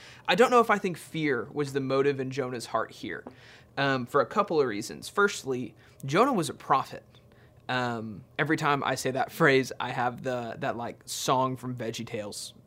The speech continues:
rattle in my ears. Um, but Jonah was a prophet, um, and he knew what it meant to fear the Lord.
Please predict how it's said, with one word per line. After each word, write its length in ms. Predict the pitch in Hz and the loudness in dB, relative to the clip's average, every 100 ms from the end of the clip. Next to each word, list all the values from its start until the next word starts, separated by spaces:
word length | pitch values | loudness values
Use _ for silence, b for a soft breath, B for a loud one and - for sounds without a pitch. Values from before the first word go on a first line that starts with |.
| - | -16
rattle 360 | 127 127 113 110 | -8 -6 -4 -6
in 100 | 110 | -6
my 140 | 120 | -8
ears. 360 | 120 117 110 - - | -6 -8 -10 -16 -14
Um, 520 | 123 123 120 120 117 - _ B B | -10 -8 -8 -10 -12 -14 _ B B
but 100 | - | -4
Jonah 260 | 131 214 220 | 4 6 6
was 160 | 202 | 4
a 40 | 185 | 2
prophet, 440 | 160 135 - 110 B B B _ | 4 4 2 -10 B B B _
um, 380 | 135 131 131 123 | 0 2 0 0
and 100 | 143 | 0
he 120 | 151 | 2
knew 180 | 190 202 | 4 8
what 100 | 208 | 8
it 80 | 185 | 8
meant 260 | 151 147 143 | 4 2 4
to 120 | 143 | 2
fear 240 | - 135 | 2 -2
the 80 | 123 | -2
Lord. 300 | 107 57 | -4 -6